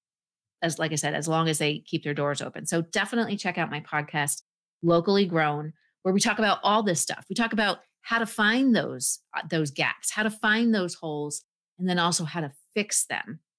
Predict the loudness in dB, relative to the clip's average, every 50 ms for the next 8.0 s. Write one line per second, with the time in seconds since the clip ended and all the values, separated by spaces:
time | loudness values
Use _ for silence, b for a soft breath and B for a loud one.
0 | _ _ _ _ _ -4 -4 -4 -4 -8 -4 0 2 4 4 4 2 0 -2 -6
1 | -10 -16 _ _ _ _ _ -8 -4 -2 -2 -4 -4 -6 -4 -4 -2 -2 -4 -6
2 | -6 -6 -4 -4 -6 -8 -8 -10 -10 -12 -10 -10 -12 -16 _ -20 -20 -20 _ -6
3 | -2 -2 0 0 -2 -4 -4 -6 -8 -8 -8 -10 -12 -12 -12 -12 -12 -12 -14 -16
4 | -16 -18 -20 -20 -20 _ _ -8 -8 -6 -4 -2 -2 -2 -2 -2 -4 -6 -6 -6
5 | -6 -6 -4 -6 -6 -6 b b b b b b b b _ -2 -2 0 -2 -2
6 | _ 0 2 2 2 0 0 0 0 0 0 2 2 2 2 0 0 -2 0 0
7 | 0 0 0 0 0 -2 -2 -2 -2 0 0 0 0 2 2 4 4 4 4 2